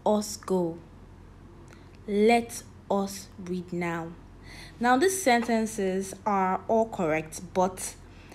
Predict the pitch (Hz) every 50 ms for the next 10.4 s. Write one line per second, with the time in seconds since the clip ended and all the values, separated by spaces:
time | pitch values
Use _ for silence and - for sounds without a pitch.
0 | - - - - 208 226 226 202 240 247 269 277 277 269 - - - - - 240
1 | 226 220 220 202 196 170 165 170 170 - 180 180 175 180 190 185 185 180 175 175
2 | 170 165 170 180 196 214 214 190 202 214 208 214 220 214 208 - - - - -
3 | 202 196 - - - - 185 175 175 196 185 180 170 165 170 175 175 165 165 165
4 | 160 165 - - - - - - - - - - - - - 170 165 170 190 233
5 | 294 349 - - - - - - - - - - - - - - - - - -
6 | - - - - - - - - - - - - - - - - - - - 185
7 | 185 - 254 233 - 214 190 - - 196 185 170 156 165 185 - - - - -
8 | - - - - - - - - - - 233 233 262 302 320 330 330 233 226 226
9 | 240 247 247 247 247 - - - - - - - - - - - 220 196 180 190
10 | - - - - - - -